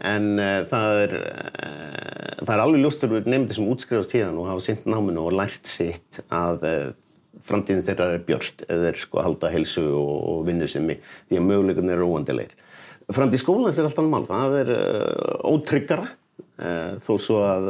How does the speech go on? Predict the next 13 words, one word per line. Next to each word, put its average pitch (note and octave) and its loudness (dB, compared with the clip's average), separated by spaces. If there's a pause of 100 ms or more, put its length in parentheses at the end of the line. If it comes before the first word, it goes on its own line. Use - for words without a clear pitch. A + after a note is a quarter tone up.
eh, - -2
framlagið A#2 2
sé G2 0
gríðarlega G#2+ 2
mikilvægt A2 -2
fyrir D3+ 0
kvikmyndaiðnaðinn, G2 -2 (640)
af G2 -2
því A2 4
að G2+ 2
þetta G#2+ 0
er A#2 4
alltaf G2 -2